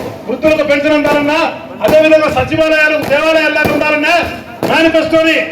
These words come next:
ఒక భగవద్గీతగా, పురాణంగా, ఒక బైబిల్గా భావించాలన్నా కేవలం ఒక జగన్మోహన్ రెడ్డి గారితోనే సాధ్యమమ్మా. ఖచ్చితంగా మీరందరూ కూడా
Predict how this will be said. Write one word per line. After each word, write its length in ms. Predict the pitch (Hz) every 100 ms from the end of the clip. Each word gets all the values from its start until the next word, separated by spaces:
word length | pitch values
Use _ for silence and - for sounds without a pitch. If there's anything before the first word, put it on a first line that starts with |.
| - -
ఒక 80 | 277 277 -
భగవద్గీతగా, 600 | 269 311 311 311 311 311 294 254
పురాణంగా, 340 | 254 311 302 302
ఒక 80 | 285 269
బైబిల్గా 320 | 311 311 302 294
భావించాలన్నా 560 | 302 302 294 294 320 339 - - - -
కేవలం 320 | 320 339 330 320
ఒక 100 | 320
జగన్మోహన్ 380 | 311 320 320 320
రెడ్డి 140 | 320 320
గారితోనే 320 | 330 359 349 330
సాధ్యమమ్మా. 460 | 320 339 320 330 320 - - - -
ఖచ్చితంగా 420 | 277 302 320 311 320
మీరందరూ 320 | 294 294 339
కూడా 120 | 370